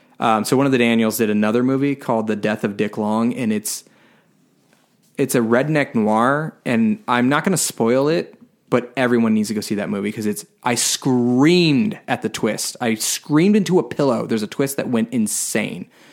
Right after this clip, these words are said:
Uh, The Death of Dick Long. Um, but the, the underrated movie, I think, is, I just watched it the other night, is, um, Tarsem Singh's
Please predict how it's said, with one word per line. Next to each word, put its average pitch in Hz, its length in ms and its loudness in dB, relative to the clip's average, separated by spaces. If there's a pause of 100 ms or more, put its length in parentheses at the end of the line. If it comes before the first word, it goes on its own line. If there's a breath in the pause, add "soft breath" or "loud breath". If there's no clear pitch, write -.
(240 soft breath)
Uh, 107 200 0
The 107 100 -4
Death 123 200 0
of 117 100 0
Dick 107 160 0
Long. 71 220 -6 (460 soft breath)
Um, 131 240 2
but 143 160 0
the, 139 180 4
the 139 200 2
underrated 156 380 2
movie, 117 220 2
I 107 60 0
think, 107 340 -2
is, 113 160 -2
I 131 100 0
just 165 180 -2
watched 156 180 2
it 120 40 -6
the 113 120 0
other 107 120 0
night, 104 280 -2
is, 110 220 -2
um, 104 440 -4 (180)
Tarsem 151 480 -2
Singh's 123 540 0